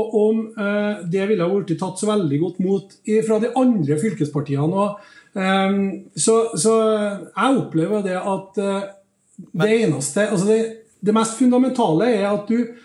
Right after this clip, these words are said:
Speaker 1: får representasjon ut ifra der du bor og lever dine liv.
Speaker 2: Men
Speaker 1: Og
Speaker 2: er det,
Speaker 1: så
Speaker 2: er det ikke mulig,
Speaker 1: er det
Speaker 2: Amund, eh, Am-, Amund Helle, så å tenke sånn, dette er ikke Arbeiderpartiets medlemmer.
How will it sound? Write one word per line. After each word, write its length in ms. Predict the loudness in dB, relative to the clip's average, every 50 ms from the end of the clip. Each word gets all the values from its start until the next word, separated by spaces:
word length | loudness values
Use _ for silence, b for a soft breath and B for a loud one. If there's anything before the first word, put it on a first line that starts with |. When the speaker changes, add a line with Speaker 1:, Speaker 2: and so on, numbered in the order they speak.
| B B B B B B
Speaker 1:
får 340 | -6 0 2 4 4 2 2 0 -2
representasjon 920 | -2 -2 -2 -4 -4 -4 -4 -4 -2 -2 -4 -4 -2 -2 0 2 2 2 0
ut 180 | 0 -4 -2 -2
ifra 200 | -4 -2 -2 -2
der 340 | -2 -2 -2 -2 -2 -2 -2 0
du 100 | 0 0 0
bor 380 | 0 0 0 0 0 0 0
og 100 | 0 0
lever 300 | 0 0 0 0 -2 -2
dine 240 | -4 -4 -6 -6 -6
liv. 340 | -4 -2 0 0 0 -2 -4 -8 -18 _ _ _ _ _ _ _ -6
Speaker 2:
Men 120 | -4 0
Speaker 1:
Og 80 | 2 2
Speaker 2:
er 20 | 4
det, 100 | 4 4
Speaker 1:
så 100 | 4 4 4
Speaker 2:
er 40 |
det 80 | 4 2
ikke 120 | 0 0
mulig, 220 | 2 2 2 2 2
Speaker 1:
er 20 |
det 40 | 2
Speaker 2:
Amund, 300 | 2 0 -2 -4 -6 -6
eh, 280 | -6 -6 -6 -6 -8 -6 -6
Am-, 200 | -6 -6 -6 -6 -6 -6 -4
Amund 240 | -4 -6 -6 -6 -6
Helle, 180 | -4 -4 -4
så 160 | -2 -2 0 0
å 100 | 0 0
tenke 280 | 0 0 -2 0 -2 0
sånn, 220 | 0 0 0 0 -4 b b b b b b b -2
dette 360 | 0 0 -2 -2 _ -4 -4
er 300 | 0 2 2 0 0 -2
ikke 160 | 0 0 0 2
Arbeiderpartiets 1160 | 2 0 0 2 2 2 2 2 0 -6 -8 -10 -10 -10 -4 -2 0 0 0 0 -4 -6 -6 -6
medlemmer. 540 | -6 0 2 2 4 4 2 2 2 0 -2